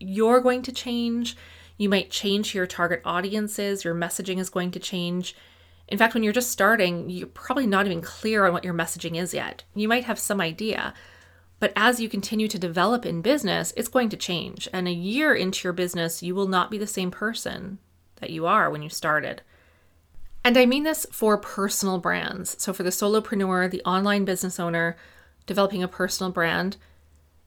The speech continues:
don't invest a lot in your branding up front because you will change, the brand will change. I wish I knew this. I spent a lot of money on branding up front, and it looked fantastic.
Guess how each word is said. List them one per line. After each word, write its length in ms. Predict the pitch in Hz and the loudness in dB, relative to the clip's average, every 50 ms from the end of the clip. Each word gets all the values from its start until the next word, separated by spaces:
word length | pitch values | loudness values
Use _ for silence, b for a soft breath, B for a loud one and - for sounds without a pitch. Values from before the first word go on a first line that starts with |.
| _ - - 180 - | _ -14 -14 -6 2
don't 300 | - 214 202 208 208 208 | 4 6 6 6 4 2
invest 400 | 233 220 208 214 196 202 - - | 0 0 0 0 0 0 -2 -4
a 60 | 202 | -4
lot 420 | 190 190 208 226 240 247 233 - - | -4 -2 -2 0 0 0 0 -2 -4
in 100 | - 202 | -6 -6
your 100 | 202 180 | -4 -4
branding 420 | 170 175 175 170 170 175 170 170 175 - | -4 -2 0 0 0 0 -2 -4 -4 -6
up 140 | - - | -10 -10
front 380 | - - - 196 190 185 170 175 | -10 -6 -2 -2 0 0 -2 -4
because 320 | - 170 - - 180 170 | -8 -10 -6 -6 -6 -6
you 100 | 180 170 165 | -4 -2 0
will 100 | 170 170 | 0 0
change, 640 | 170 - - 220 214 214 214 208 208 202 - - _ _ - | 0 0 0 0 2 2 2 2 0 0 -2 -6 _ _ -8
the 80 | - 185 | -6 -4
brand 360 | 190 190 185 185 180 185 180 | 0 2 4 4 4 2 2
will 120 | 175 170 170 | 0 -2 -4
change. 600 | - - 156 156 151 - - - 180 - - b b b b b b b b b b b b b b _ - | -6 -10 -10 -12 -12 -12 -12 -12 -12 -14 -14 b b b b b b b b b b b b b b _ -4
I 80 | - 202 | 0 2
wish 200 | 202 208 214 - | 2 2 2 2
I 80 | 208 | 2
knew 140 | 202 190 185 | 2 2 2
this. 260 | 180 180 165 - - | 0 -2 -2 -4 -6
I 40 | - | -8
spent 260 | 180 - 190 180 185 | -4 -4 -4 -2 -2
a 40 | 202 | -4
lot 520 | 170 175 170 180 202 208 208 214 214 214 214 | -6 -4 -4 -2 0 2 4 4 4 2 2
of 80 | 202 | 0
money 340 | 202 190 190 185 185 170 - - | 0 0 0 0 -2 -4 -4 -4
on 160 | 170 170 170 | -4 -4 -2
branding 560 | 165 180 175 175 170 180 180 180 185 170 175 | -2 -2 -2 0 0 0 -2 -2 -4 -4 -4
up 120 | 170 - - | -6 -8 -8
front, 440 | - - 185 175 160 156 165 - - | -6 -2 0 0 0 -2 -4 -8 -6
and 120 | - 190 | -4 -2
it 60 | 202 | 0
looked 220 | - 190 202 - - | 0 0 0 -2 0
fantastic. 920 | - 196 185 185 - 196 196 247 269 - - - - - - - - | 0 0 0 0 0 2 2 2 0 0 -2 -2 -2 -2 -4 -14 -20